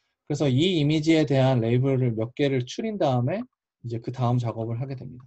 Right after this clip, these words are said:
그래서 추려졌다고 가정을 하고, 그 다음에 어떤 일을 하냐면은, 네. 이제 그 중에 이제 매-, 똑같이 한 번 더 해요. 추려진 레이블 가지고 "여기 해당되는 거를 골라라"라고 하는 거예요. 왜냐하면은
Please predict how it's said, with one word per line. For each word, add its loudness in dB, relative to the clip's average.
그래서 -12
추려졌다고 -4
가정을 -2
하고, -4
그 -8
다음에 2
어떤 -2
일을 2
하냐면은, -2
네. -8
이제 -2
그 0
중에 0
이제 4
매-, -2
똑같이 0
한 2
번 2
더 2
해요. 4
추려진 2
레이블 2
가지고 0
"여기 0
해당되는 -2
거를 0
골라라"라고 0
하는 -6
거예요. 0
왜냐하면은 0